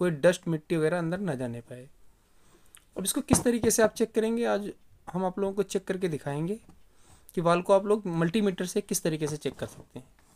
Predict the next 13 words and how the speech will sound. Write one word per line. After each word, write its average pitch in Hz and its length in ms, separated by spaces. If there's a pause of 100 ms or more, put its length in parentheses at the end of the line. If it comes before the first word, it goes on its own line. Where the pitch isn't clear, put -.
(160)
ये 156 80
देखिए, 175 260
मल्टीमीटर 160 460
रखा 165 260
हुआ 160 160
है 170 60
आपका 240 280 (560)
और 185 80
ये 185 120
वाल 143 240
रखा - 260
हुआ 127 180
है। 143 80